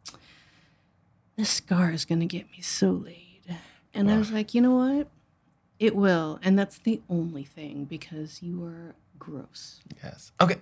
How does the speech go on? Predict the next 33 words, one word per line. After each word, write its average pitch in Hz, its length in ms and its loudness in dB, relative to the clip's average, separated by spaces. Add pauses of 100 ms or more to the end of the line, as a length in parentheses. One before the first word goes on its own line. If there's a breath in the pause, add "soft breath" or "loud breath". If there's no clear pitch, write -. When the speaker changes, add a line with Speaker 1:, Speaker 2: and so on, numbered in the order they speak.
Speaker 2:
like, 190 240 2
it 175 220 2
really 165 320 2
did 135 240 4
seem 110 380 0
like - 480 -4 (180)
him 104 180 0
and 101 160 2
Meredith 80 640 4 (100)
were, 98 240 2
like, 90 340 0 (160)
a 107 100 6
thing 156 500 2
at - 80 -4
the 180 80 -6
beginning. - 300 -4
I, 127 100 6
like, 143 140 8
can't 415 340 10
get 539 80 10
Speaker 1:
Mm-hmm. - 20 12
Speaker 2:
over 554 220 6
that. 320 220 10
Speaker 1:
Mm-hmm. 440 300 8 (440 loud breath)
Speaker 2:
Which 139 380 8 (120)
Speaker 1:
They 233 160 8
really 240 320 8
tried 302 280 4
to 247 60 4
plant 226 320 4
that 208 220 4
seed. 196 480 2
Speaker 2:
Yeah. 156 520 4